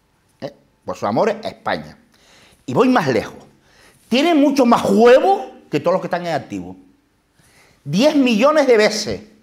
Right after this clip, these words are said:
más huevo que todos los que están en activo. Así que traten con respeto a gente de honor.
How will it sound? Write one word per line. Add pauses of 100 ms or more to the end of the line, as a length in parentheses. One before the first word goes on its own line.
(400)
más
huevo (140)
que
todos
los
que
están
en
activo. (400)
Así
que
traten
con
respeto
a
gente
de
honor.